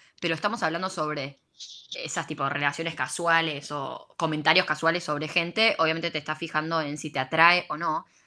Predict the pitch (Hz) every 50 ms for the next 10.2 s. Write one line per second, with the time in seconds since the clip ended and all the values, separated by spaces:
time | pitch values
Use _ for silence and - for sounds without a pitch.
0 | _ _ _ - 190 - - - _ _ _ _ _ - 190 185 208 240 285 302
1 | 294 240 175 - - 160 151 151 170 160 147 139 - 160 156 156 147 - 202 233
2 | 226 202 165 165 165 - - 214 175 143 - _ _ _ _ - 175 175 - -
3 | 208 180 143 135 - - 175 175 - - 165 165 160 190 175 151 - - - 151
4 | 147 - 165 165 175 190 185 - 185 160 156 - 160 147 151 160 170 180 185 170
5 | - - - 160 - - 143 - - 139 - _ _ _ _ - - - 214 220
6 | 226 226 233 233 220 180 160 151 151 143 - 190 196 208 196 165 151 - - 180
7 | 190 208 220 233 240 254 220 180 160 160 175 175 - 208 185 175 165 160 160 160
8 | 160 160 185 180 180 185 - - _ _ _ _ - - 175 175 175 190 220 233
9 | 233 - 175 - - 165 165 165 165 147 165 165 175 185 170 160 160 165 165 170
10 | 175 180 180 -